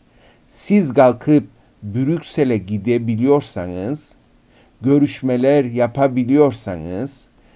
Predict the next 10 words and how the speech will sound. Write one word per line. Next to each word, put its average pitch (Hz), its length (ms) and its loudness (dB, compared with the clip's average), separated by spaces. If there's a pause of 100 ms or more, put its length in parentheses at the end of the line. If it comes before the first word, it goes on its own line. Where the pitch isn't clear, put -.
(180)
Kıbrıs - 640 -4
Cumhuriyeti 147 680 2
yurttaşı 160 800 0 (180)
olmanız 147 680 0
sayesindedir. 104 1120 -4 (920)
Daha 160 240 4
net 202 400 4
anlaşılması 156 840 0
için 143 320 -4
söylüyorum. 98 840 -4